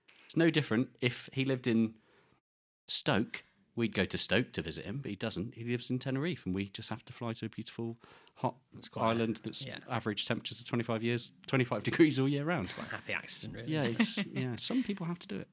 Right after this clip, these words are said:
Speaker 1: you know. Not my fault your dad lives in Stoke. Um,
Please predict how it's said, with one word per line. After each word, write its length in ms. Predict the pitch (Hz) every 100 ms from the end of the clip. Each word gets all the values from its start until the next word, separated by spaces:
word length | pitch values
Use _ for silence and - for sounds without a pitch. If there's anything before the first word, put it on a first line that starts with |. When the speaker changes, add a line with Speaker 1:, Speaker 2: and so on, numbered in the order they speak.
| -
Speaker 1:
you 60 | 120
know. 60 | 120 135 _ -
Not 100 | -
my 120 | 117
fault 180 | - 104
your 80 | 98
dad 140 | 101 98
lives 220 | 98 90
in 80 | 90
Stoke. 500 | - - 120 - - - - - - - -
Um, 440 | 123 139 147 -